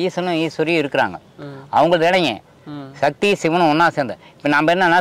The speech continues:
Speaker 1: செல்வத்தையும் கல்வியை மட்டும் விரும்புறோம்.
Speaker 2: ம்.
Speaker 1: ஏ, யாருன்னா பிரம்மாவையும் விஷ்ணு மட்டும் அப்படி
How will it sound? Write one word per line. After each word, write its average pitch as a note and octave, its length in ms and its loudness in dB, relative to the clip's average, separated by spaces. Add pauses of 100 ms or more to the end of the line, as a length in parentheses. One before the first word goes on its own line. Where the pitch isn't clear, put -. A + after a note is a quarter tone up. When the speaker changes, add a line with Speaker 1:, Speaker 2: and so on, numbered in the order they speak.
Speaker 1:
செல்வத்தையும் F#3+ 560 2 (500)
கல்வியை D3 240 0
மட்டும் D#3 220 0
விரும்புறோம். B2+ 360 -2 (200)
Speaker 2:
ம். D3 100 -16 (180)
Speaker 1:
ஏ, - 20 6 (200)
யாருன்னா C#3+ 320 2 (300)
பிரம்மாவையும் D#3 580 2 (520)
விஷ்ணு B2+ 200 -8
மட்டும் C#3+ 200 0
அப்படி A#2+ 180 -2